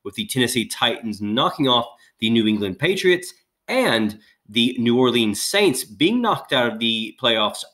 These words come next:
by the Minnesota Vikings. So some big things happened last weekend, and we're gonna see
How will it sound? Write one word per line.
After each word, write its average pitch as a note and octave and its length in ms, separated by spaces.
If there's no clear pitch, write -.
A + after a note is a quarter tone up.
by D#3+ 260
the A2+ 140
Minnesota G#2 580
Vikings. D#3+ 520
So C3 260
some B2+ 300
big F3 240
things D#3 240
happened D#3 580
last F3+ 540
weekend, E3 480
and A#2 100
we're B2 80
gonna C#3+ 140
see C#3+ 480